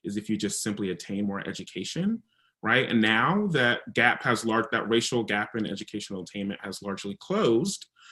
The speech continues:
But what we're seeing is Black and brown Americans, you know, disproportionately are burdened with student debts. There's so many individuals who are actually members of the Debt Collective and who we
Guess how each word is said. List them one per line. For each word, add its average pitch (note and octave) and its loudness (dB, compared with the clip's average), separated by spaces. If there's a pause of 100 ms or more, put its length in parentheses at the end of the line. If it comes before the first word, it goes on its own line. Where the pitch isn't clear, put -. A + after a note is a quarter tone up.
(140)
But D#3+ 2
what C#3+ 8
we're C#3+ 6
seeing C3+ 2
is A2+ -2
Black B2 4
and A2 0
brown G2+ 0
Americans, G2 -6 (280)
you G2 -4
know, F2+ -6
disproportionately A2+ -2 (380)
are A2 2
burdened A2 4
with G2 -4 (140)
student - -2
debts. - -8
There's G#2 -4
so C3 0
many B2+ 2
individuals A2 0 (360)
who G#2+ 4
are G2 -4 (540)
actually A#2 0
members A2+ 2
of G2+ -2
the G2 -4
Debt C#3 -2
Collective C3+ -2
and F#2+ -6
who G#2+ -6
we G2 -8